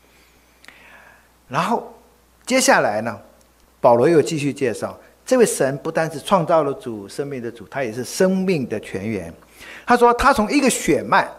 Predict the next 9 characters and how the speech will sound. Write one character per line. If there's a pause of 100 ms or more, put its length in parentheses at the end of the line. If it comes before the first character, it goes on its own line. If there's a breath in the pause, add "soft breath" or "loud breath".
(480 soft breath)
就
是 (100)
一
个
家
族，
一
个
人，